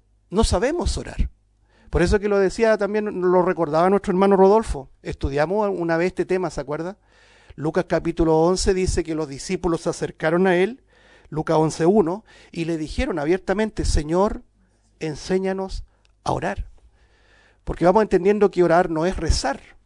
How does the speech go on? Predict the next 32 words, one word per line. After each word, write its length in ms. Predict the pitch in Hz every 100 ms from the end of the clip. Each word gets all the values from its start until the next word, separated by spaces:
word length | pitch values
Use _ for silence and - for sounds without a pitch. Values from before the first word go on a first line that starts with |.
| _ _ _
no 180 | - 170
es 80 | 185
repetir, 600 | 208 208 185 254 247 - - _ _ _ _ _ _ _ _ -
sino 340 | - 170 214
que 140 | 214 226
es 240 | - - - -
intercambiar 1000 | 277 302 311 254 - 220 190 285 240 151 - _ _ _ _ _ _ _ _ -
lo 180 | 185
que 160 | 190 196
yo 140 | 247
pienso 460 | 233 247 311 - 247
que 100 | 214
es 60 | 190
bueno 320 | 208 233 220
para 220 | 214 214
mí, 260 | 214 240 240
o 60 |
lo 140 | 214 196
que 120 | 190
necesito, 600 | 180 - - 226 240 226
o 280 | 220 220 202
lo 120 | 175
que 120 | 170
necesita 480 | 165 160 160 208 180
la 100 | 165
iglesia, 400 | 160 202 220 220
lo 140 | 185 175
que 100 | 165
necesita 540 | 160 - - 196 180
mi 100 | 165
familia, 460 | 165 156 208 214 214
etcétera. 600 | - 226 214 202 269